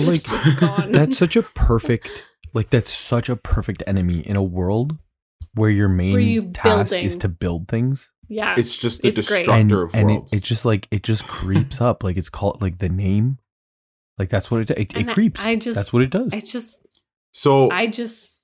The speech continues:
Speaker 2: yeah.
Speaker 1: It's
Speaker 3: and
Speaker 1: just
Speaker 3: it
Speaker 1: like
Speaker 3: ge-, and it gets worse, 'cause, like, again, this is a very rare occurrence in Minecraft, which there are a few, few very rare occurrences. But one of them is the supercharged creeper, which is a creeper that was struck by lightning.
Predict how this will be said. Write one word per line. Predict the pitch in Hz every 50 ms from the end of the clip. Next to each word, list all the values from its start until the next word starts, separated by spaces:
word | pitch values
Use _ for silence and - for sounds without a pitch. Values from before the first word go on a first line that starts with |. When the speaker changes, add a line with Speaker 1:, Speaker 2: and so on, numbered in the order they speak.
| _ _
Speaker 2:
yeah. | - 185 190 202 190 185 185 -
Speaker 1:
It's | - 120 113
Speaker 3:
and | - 139
Speaker 1:
just | 143 147
Speaker 3:
it | 147
Speaker 1:
like | 135 131 131
Speaker 3:
ge-, | 135 131
and | - 131 131
it | 135 131 135
gets | - - 233 - -
worse, | 117 101 113 120 104 80 80 98 - - -
'cause, | - - 120 110
like, | 113 113 110 98 - -
again, | - 110 101 107 101 98
this | 101 101
is | 104 101
a | 101
very | 95 117 120
rare | 120 107 98 104 101 98 98 95
occurrence | 92 90 - - 98 92 90 87 - 87
in | 82
Minecraft, | 76 76 76 - - 76 62 - -
which | - 92 95 - _ -
there | 113 117
are | 123 135
a | 131 131
few, | 135 - 120 113 101 90 95 - - _ _
few | - - 120 120 117
very | 101 - 101 92 87
rare | 78 78 80 73 67
occurrences. | 65 - 92 90 90 90 - - - - - _ _ _ _ _ _ _ _ _ _
But | - 110
one | 101 107 113 117
of | 127 127
them | 123 117 117
is | 110 101 101 -
the | 101 95
supercharged | - - - 160 160 160 135 - - - 104 85 76 - - -
creeper, | - 87 - - 65 58 52 - - _ _ _ _ _ _ _ _ _ _
which | - 110 104 -
is | 113 101 104
a | 98
creeper | 95 - - - 147 139 151 147 135
that | 127 113
was | 110 107 - -
struck | - - 120 117 117 120
by | - 101 95
lightning. | 87 85 87 92 90 - 50 - - -